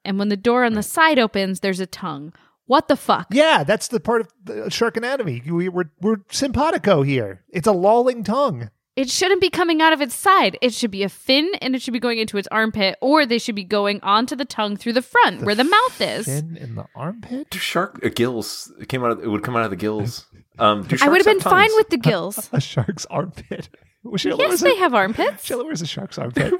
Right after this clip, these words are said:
Speaker 1: <laughs> Under its fin.
Speaker 3: It's right, right near its arm.
Speaker 1: Its fin pit,
Speaker 3: <laughs>
Speaker 1: if you will.
Speaker 3: Fin pit.
Speaker 2: Sharks don't have side fins.
Speaker 1: Yes, they do. How do
Speaker 3: Hashtag
Speaker 1: you think they s-
Speaker 3: fin pit.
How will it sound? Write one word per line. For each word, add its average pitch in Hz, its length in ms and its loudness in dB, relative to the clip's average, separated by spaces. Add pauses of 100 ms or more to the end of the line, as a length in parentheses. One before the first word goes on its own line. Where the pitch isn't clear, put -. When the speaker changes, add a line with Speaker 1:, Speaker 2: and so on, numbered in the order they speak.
Speaker 1:
<laughs> - 120 -8
Under 320 200 2
its 440 220 2
fin. 523 400 2
Speaker 3:
It's 196 140 -4
right, 180 320 0
right 170 180 4
near 185 160 2
its 175 140 -2
arm. 117 360 -2 (680)
Speaker 1:
Its 277 180 -4
fin 453 340 2
pit, - 300 2 (420)
Speaker 3:
<laughs> - 20 0 (440)
Speaker 1:
if - 140 -2
you 247 140 2
will. 269 280 4
Speaker 3:
Fin - 340 -2 (100)
pit. 220 240 -4 (360)
Speaker 2:
Sharks - 360 -6
don't 220 180 0
have 208 320 -6
side - 480 -8
fins. 95 480 -14
Speaker 1:
Yes, 440 200 0
they 659 220 -2
do. 214 240 0 (120)
How 370 100 2
do 349 60 -8
Speaker 3:
Hashtag 381 220 6
Speaker 1:
you 339 60 2
think 381 240 4
they 554 60 4
s- 554 80 -4
Speaker 3:
fin 320 240 4
pit. - 120 -20